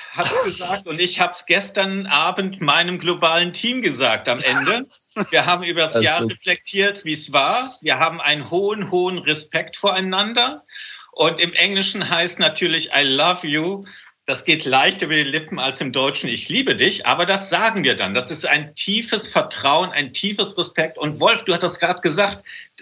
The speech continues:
Speaker 1: wir haben das, das Innere des Menschen dann eben zu sehen. Wenn du das teilst, deine Emotionen, deine Gefühle, dann bist du nicht nur auf der Oberfläche. Und dann kannst du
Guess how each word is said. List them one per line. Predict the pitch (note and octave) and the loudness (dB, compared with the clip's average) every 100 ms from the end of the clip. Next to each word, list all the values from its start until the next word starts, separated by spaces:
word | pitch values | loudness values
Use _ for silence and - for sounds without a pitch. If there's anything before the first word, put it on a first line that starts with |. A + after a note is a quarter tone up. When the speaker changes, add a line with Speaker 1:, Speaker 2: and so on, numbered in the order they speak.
| - | -2
Speaker 1:
wir | E3+ E3+ | 0 2
haben | G3+ F#3+ | 2 2
das, | E3+ - - - | 0 -2 -18 -6
das | D3+ D3+ - - | -4 -4 -4 -2
Innere | A#3+ C4 D#3+ D3 | 2 2 2 2
des | A#2+ - | 0 -2
Menschen | C3 B2+ B2 - A#2 | 0 0 0 -4 -4
dann | G2+ C3+ G2+ | 0 0 0
eben | D#3 F#3+ F#3+ | -2 -2 -2
zu | - | -6
sehen. | D#3 D3 C#3 A2 G2 | -4 2 2 2 0
Wenn | D3+ | 0
du | D3 | -2
das | A2+ E3 G#3 - - | 0 0 0 -6 -12
teilst, | - E3+ B2 G2 - - | -2 0 2 0 -4 -4
deine | A#2+ B2+ C3 | 0 0 -2
Emotionen, | B2 C3 B2+ B2+ - D#3 G3 A3 G#3 | -4 -4 -6 -6 0 2 4 2 0
deine | D#3 C#3 C#3 | 2 2 0
Gefühle, | C3 - - F#3 F#3 F#3+ F#3+ - - - | -6 -6 -2 0 2 0 -2 -12 -16 -4
dann | C#3 C3+ | -2 0
bist | F3 - | 0 0
du | E3 | 0
nicht | E3 - | 2 2
nur | F3 | 2
auf | C#3+ | 2
der | - D3 | 2 0
Oberfläche. | B2 A2 G2 F#2 E2 - - - - | 2 0 -2 -4 -8 -8 -14 -18 -8
Und | C3+ C3 | -4 2
dann | C#3 E3 G#3 G3+ | 4 4 2 -4
kannst | - D#3+ F3+ - | -2 -2 -2 -6
du | G3+ G3 G3+ | -2 -2 -4